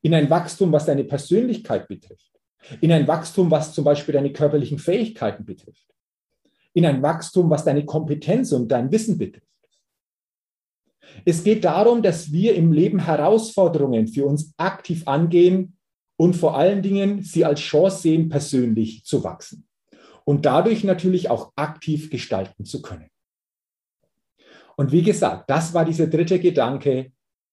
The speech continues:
sich Herausforderungen stellen, um dadurch persönlich zu wachsen und grundsätzlich das Leben als Wachstumschance anzusehen. Das waren sie jetzt, diese drei Gedanken, diese drei Tipps von Oliver Kahn,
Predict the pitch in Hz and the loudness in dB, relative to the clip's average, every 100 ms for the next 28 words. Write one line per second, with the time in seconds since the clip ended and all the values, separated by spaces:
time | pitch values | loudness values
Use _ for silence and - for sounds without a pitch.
0 | _ _ _ - 226 220 156 123 160 165 | _ _ _ 0 0 2 2 4 2 2
1 | 175 156 143 135 113 - 131 208 262 - | 0 2 0 -2 -4 0 2 0 -4 -4
2 | 147 147 139 147 147 131 139 139 117 - | 0 2 2 2 -4 -6 -4 -4 -6 -8
3 | 113 117 143 - 185 156 147 156 240 277 | -2 -2 -2 -6 -6 -2 -2 0 0 0
4 | 226 135 117 113 107 127 - 135 160 185 | 0 -2 -2 -6 -6 -6 -6 -2 0 0
5 | - 113 - - - - - 139 - 120 | -4 -6 -6 -10 -10 -12 -8 -6 -4 0
6 | 117 117 - - 98 95 123 113 87 - | 0 -2 -14 -12 -10 -8 -10 -10 -14 -18
7 | _ _ _ _ _ _ _ _ _ _ | _ _ _ _ _ _ _ _ _ _
8 | _ _ _ _ _ - - - 165 220 | _ _ _ _ _ -20 -20 -4 0 0
9 | 220 185 202 170 131 98 101 - 143 147 | 2 2 2 0 -2 -6 -8 -8 -4 -2
10 | 147 135 131 202 226 220 151 139 - 92 | 0 2 4 2 0 -2 -2 -2 -6 -10
11 | 80 - 120 139 147 143 139 208 220 - | -12 -14 -8 -4 0 2 2 -2 -4 -6
12 | 151 147 143 127 120 - 117 180 240 - | -4 0 2 2 0 0 -2 0 -2 -6